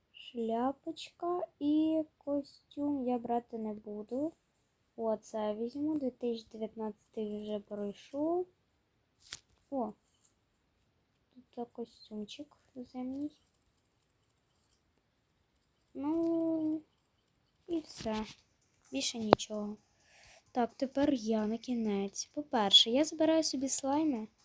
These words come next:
Ну, тут і для вас більше дівчат, і для мене нема. Ро-, для розовий слайм. Для мене слайм,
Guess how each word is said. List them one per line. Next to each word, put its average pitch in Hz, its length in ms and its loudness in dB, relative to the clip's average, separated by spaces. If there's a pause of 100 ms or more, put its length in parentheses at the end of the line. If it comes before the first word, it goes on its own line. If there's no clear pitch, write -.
(680)
Ну, 330 120 2
тут 320 260 -2
і 269 80 4
для 247 160 4
вас 247 240 4
більше 233 340 0
дівчат, 226 520 -4
і 226 60 -6
для 220 200 -2
мене 214 300 2
нема. 247 560 2 (680)
Ро-, 254 380 6
для 247 280 4
розовий 226 600 2
слайм. 269 640 2 (2750)
Для 254 240 4
мене 220 420 4
слайм, 359 640 2